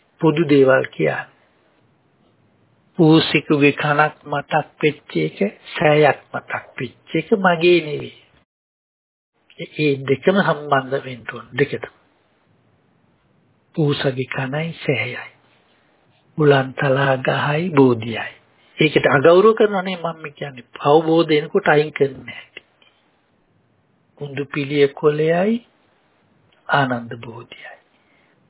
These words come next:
ඒක වැරදි විදිහට තේරුම් ගන්න එපා. සංඛාරයත් එහෙමයි. සංඛාර හොඳට හවු කර ගන්න ඕන. දුක දෙන සංඛාර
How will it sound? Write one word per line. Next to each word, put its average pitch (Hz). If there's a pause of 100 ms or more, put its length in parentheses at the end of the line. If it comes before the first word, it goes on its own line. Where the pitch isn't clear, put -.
(1120)
ඒක 135
වැරදි 127
විදිහට 151
තේරුම් 123
ගන්න 123
එපා. - (1500)
සංඛාරයත් 147
එහෙමයි. 127 (1800)
සංඛාර 170
හොඳට 160
හවු 160
කර 143
ගන්න 131
ඕන. 147
දුක 135
දෙන 156
සංඛාර 165